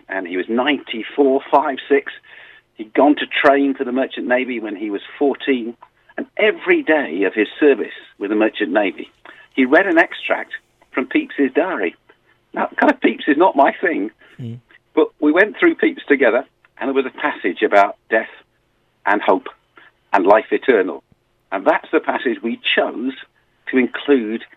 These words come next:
Speaker 1: in his funeral service. Clearly, it was so appropriate for him. It spoke of him.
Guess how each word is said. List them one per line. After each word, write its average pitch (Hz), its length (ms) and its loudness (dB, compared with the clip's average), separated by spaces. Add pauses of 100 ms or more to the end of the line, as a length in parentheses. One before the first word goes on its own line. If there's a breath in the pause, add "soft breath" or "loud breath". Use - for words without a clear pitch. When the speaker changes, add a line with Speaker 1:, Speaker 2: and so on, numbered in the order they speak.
(200)
Speaker 1:
in 92 120 -10
his 107 140 -4 (140)
funeral 104 360 2 (100)
service. 90 340 0 (580 soft breath)
Clearly, 131 440 2
it - 100 -4
was - 100 -4 (160)
so 151 320 4 (460)
appropriate - 720 -2 (800)
for 135 100 4
him. 85 320 -4 (440)
It - 120 -4 (120)
spoke 139 360 2
of 107 160 -2
him. - 260 -2